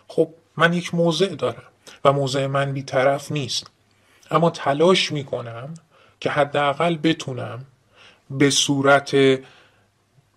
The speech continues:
بدون وارد کردن بر انگیزه های شخصی من و اون چیزی که منو برانگیخته کرده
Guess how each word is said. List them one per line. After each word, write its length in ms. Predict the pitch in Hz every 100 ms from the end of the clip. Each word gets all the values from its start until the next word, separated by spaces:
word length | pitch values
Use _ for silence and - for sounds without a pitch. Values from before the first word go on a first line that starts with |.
| _ _ _ -
بدون 580 | 170 165 160 147 143
وارد 540 | 135 123 131 131 127 -
کردن 880 | - 123 127 120 139 147 147 139 131 - - _ _ - - 120 - 143 -
بر 320 | 131 120 113 - _
انگیزه 440 | - 143 139 131 143
های 240 | 165 175
شخصی 540 | - 143 - - 135
من 300 | 131 120 117 - - _
و 40 | 143
اون 140 | 143
چیزی 240 | 139 135
که 80 | 139
منو 280 | 135 139 160
برانگیخته 680 | 143 135 127 123 123 - 117
کرده 520 | - 120 117 - 113